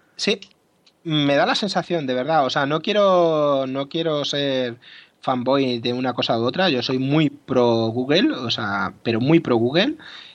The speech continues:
Pero sí que es verdad que Google últimamente, y desde hace ya algunos años, a mí me está decepcionando porque,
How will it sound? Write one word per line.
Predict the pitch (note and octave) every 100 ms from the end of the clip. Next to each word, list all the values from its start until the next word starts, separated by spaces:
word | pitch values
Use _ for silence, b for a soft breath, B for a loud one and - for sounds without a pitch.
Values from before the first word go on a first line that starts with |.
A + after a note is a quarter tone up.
| B - -
Pero | D#3+ C#3 C3 B2+
sí | B2+ D3+
que | G3+
es |
verdad | G3+ F3 G#3
que | A3+
Google | C#3 D#3+ F#3 F3+
últimamente, | E3 C#3+ D#3+ C#3+ C3 C3+ C#3 F#3+
y | C3
desde | A2+ A2+
hace | A2 C#3+ B2+
ya | B2
algunos | A#2 A#2+ A2+
años, | A#2+ D3 E3+
a | B2
mí | A#2
me | C3+
está | - B2+
decepcionando | B2+ B2 B2+ A#2 A#2+ D#3
porque, | C#3+ A2+ G#2+ G#2 G2+ G2